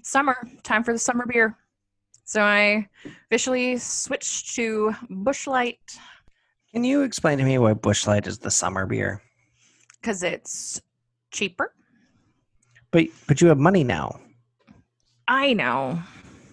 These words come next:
Speaker 1: I don't know. I just saw it at Costco, and it has the, like, stupid corn cans, and
Speaker 2: I was
Speaker 1: I
Speaker 2: like,
Speaker 1: know.
Speaker 2: "It is, it does not taste better."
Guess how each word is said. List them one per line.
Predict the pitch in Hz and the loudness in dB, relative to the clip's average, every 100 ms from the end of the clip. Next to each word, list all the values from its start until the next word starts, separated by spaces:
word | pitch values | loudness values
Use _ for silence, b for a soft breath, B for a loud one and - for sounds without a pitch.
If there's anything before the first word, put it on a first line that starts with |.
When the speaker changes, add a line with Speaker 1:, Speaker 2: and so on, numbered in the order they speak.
| B - _ _ | B -20 _ _
Speaker 1:
I | 294 | -4
don't | 370 | 0
know. | 339 302 | 2 2
I | 311 | 0
just | 311 | -4
saw | - 294 | 0 2
it | |
at | 294 | 2
Costco, | - 285 294 - 254 214 190 | 0 -2 -2 0 2 2 0
and | |
it | 196 - | -4 -6
has | 254 - | -8 -2
the, | 233 214 - | -2 -2 -4
like, | 196 190 - | -4 -4 -6
stupid | - 247 220 | -10 -6 -6
corn | - 220 233 240 | 0 2 4 2
cans, | 233 180 165 156 151 - | 0 -2 -2 -6 -8 -10
and | - - - _ b b b b - | -12 -16 -20 _ b b b b 2
Speaker 2:
I | |
was | 151 | 4
Speaker 1:
I | 175 | 4
Speaker 2:
like, | |
Speaker 1:
know. | 330 349 | 4 4
Speaker 2:
"It | 180 | 4
is, | 185 - - | 4 0 -6
it | 165 | -4
does | 175 175 | 0 2
not | 165 202 | 2 2
taste | - 131 180 - | 0 0 0 -2
better." | 92 95 156 175 135 | -2 -2 -4 -4 -6